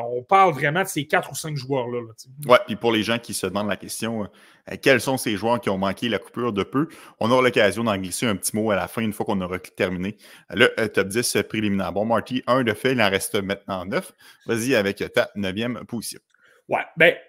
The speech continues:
Speaker 1: premièrement, pour expliquer un peu comment je le vois présentement, évidemment, ça peut changer. On dirait que je vois un groupe de neuf joueurs extrêmement solides. Et là, on dirait que ça, ça descend un peu par la suite. Comme je l'ai dit, ça peut, ça, ça, pas, pas ça peut, ça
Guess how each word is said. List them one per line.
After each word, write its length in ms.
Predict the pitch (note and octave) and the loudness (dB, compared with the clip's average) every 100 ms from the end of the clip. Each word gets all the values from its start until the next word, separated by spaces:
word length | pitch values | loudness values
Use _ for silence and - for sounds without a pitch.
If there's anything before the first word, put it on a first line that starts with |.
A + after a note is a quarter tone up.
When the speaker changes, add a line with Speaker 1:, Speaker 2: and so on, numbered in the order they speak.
| _ _ _ _ - | _ _ _ _ -4
Speaker 1:
premièrement, 420 | - A#3 A#3+ C4+ | 2 4 4 0
pour 380 | - F3 A3+ A#3+ | -2 2 4 4
expliquer 360 | F#3+ - - A3+ | 0 -6 -4 -4
un 40 | |
peu 140 | G#3+ B3+ | -2 2
comment 240 | E3+ F#3+ | 2 2
je 120 | D3 | 2
le 80 | D#3+ | 2
vois 320 | C3 F#3 F#3 | 4 2 2
présentement, 640 | - F3+ E3 E3 D#3 D#3 | -2 0 2 2 -2 -6
évidemment, 320 | A3+ D3 C#3 F#3 | -6 -6 -4 -2
ça 160 | D#3 | -4
peut 140 | C#3 D#3+ | -2 -4
changer. 420 | E3 D3 C#3+ B3 | -2 -2 -2 0
On 80 | G3+ | 2
dirait 160 | C#4 | 0
que 80 | D4 | 2
je 80 | G#3 | 2
vois 320 | D3+ F#3 A#3+ | 2 2 2
un 60 | E3+ | 2
groupe 400 | C3 F3+ A3+ E3+ | 2 2 2 0
de 160 | D3+ | -4
neuf 420 | C#3+ C#3+ F3+ G#3 | -2 0 2 2
joueurs 540 | D3 B2+ D3 E3 F3+ F#3 - | 0 -6 -2 0 0 -2 -8
extrêmement 680 | - - - - G3+ A3+ B3+ | -12 -12 -10 -6 -4 -4 -6
solides. 720 | - - G3 E3 F3+ B3 G#3+ - - - - - | -6 -2 0 4 6 4 -2 -16 -20 -20 -14 -6
Et 80 | F3+ | 0
là, 80 | |
on 120 | C4 G3+ | 2 2
dirait 340 | C3+ F3+ A#3 | 0 0 0
que 60 | - | 0
ça, 260 | E3+ C3+ - | -2 -2 -6
ça 220 | - D#3 | -4 -2
descend 320 | D#3 D3+ G3+ | -2 -2 0
un 40 | |
peu 120 | F3+ G3 | 0 0
par 160 | C#3 | 0
la 80 | C3 | -2
suite. 240 | - C#3 | -6 -8
Comme 160 | D3+ C#3+ | -6 -6
je 80 | B2+ | -8
l'ai 80 | B2 | -12
dit, 100 | F#3 | -8
ça 260 | C3+ A#2 - | -8 -8 -6
peut, 220 | D3+ B2+ | -6 -6
ça, 240 | - A#2+ - | -10 -16 -12
ça, 260 | - C3 - - | -8 -8 -8 2
pas, 160 | A3+ | 2
pas 140 | - A3+ | 4 0
ça 160 | D#3+ | 0
peut, 220 | C3+ B2 A2 | -4 -6 -6
ça 240 | C3 | -12